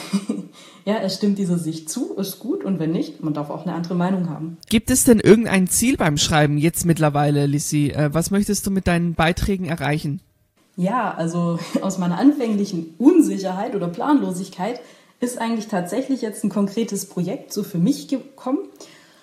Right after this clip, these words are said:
Speaker 1: Und ja, was möchte ich erreichen? Ich habe einfach beschlossen, ich will über diese Dinge schreiben, aus meiner Sicht,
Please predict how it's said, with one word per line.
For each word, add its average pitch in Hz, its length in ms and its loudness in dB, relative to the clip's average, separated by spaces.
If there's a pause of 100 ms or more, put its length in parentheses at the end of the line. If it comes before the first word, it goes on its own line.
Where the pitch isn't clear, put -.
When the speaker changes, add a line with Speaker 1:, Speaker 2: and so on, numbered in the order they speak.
(500)
Speaker 1:
Und 233 680 2 (180)
ja, 165 280 -2
was 175 180 -6
möchte 202 240 -2
ich 202 140 -8
erreichen? 202 600 -2 (920)
Ich 208 140 -4
habe 226 100 -4
einfach 240 240 -4
beschlossen, 240 580 -4 (520)
ich - 180 -10
will 240 120 0
über 196 220 -4
diese 170 500 -4
Dinge 196 260 0
schreiben, 202 640 -2
aus 180 200 -2
meiner 165 260 -2
Sicht, - 420 -6